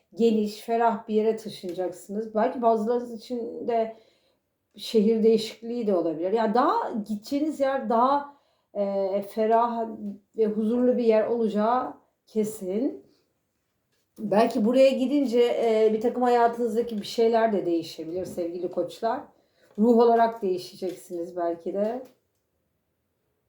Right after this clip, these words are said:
Bazı koç burçları da böyle, e, ruhsal sağlığıyla ilgili sorunlar yaşıyor. Yani gelgitler yaşıyor. Dediğim gibi,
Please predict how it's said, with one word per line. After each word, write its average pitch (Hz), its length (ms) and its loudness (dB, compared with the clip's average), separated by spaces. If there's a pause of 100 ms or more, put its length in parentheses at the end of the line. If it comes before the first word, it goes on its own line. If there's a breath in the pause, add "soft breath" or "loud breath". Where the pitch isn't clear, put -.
(2750 soft breath)
Bazı 226 320 4
koç 330 220 -6
burçları 330 360 -6
da 269 120 2
böyle, 262 140 2
e, 208 800 -2
ruhsal 208 540 2
sağlığıyla 254 540 0
ilgili 269 260 -2
sorunlar 233 600 0
yaşıyor. 185 400 -2
Yani 202 280 -2
gelgitler 208 680 0
yaşıyor. 170 520 -6
Dediğim 233 300 -2
gibi, 180 240 -4